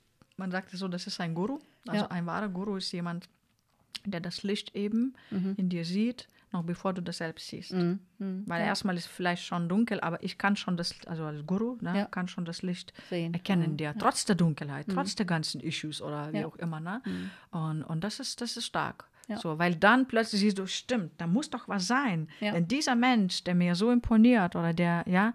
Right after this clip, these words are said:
Speaker 2: Mich
Speaker 1: wenn
Speaker 2: sieht,
Speaker 1: der
Speaker 2: ne?
Speaker 1: was sieht, dann
Speaker 2: Mhm.
Speaker 1: muss doch da was sein.
Speaker 2: Ja.
Speaker 1: Weißt du so?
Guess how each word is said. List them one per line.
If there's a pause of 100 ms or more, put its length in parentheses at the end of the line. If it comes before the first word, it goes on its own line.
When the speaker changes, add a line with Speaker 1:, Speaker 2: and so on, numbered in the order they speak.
(240)
Speaker 2:
Mich
Speaker 1:
wenn
Speaker 2:
sieht,
Speaker 1:
der
Speaker 2:
ne?
Speaker 1:
was
sieht,
dann
Speaker 2:
Mhm.
Speaker 1:
muss
doch
da
was
sein. (100)
Speaker 2:
Ja.
Speaker 1:
Weißt
du
so?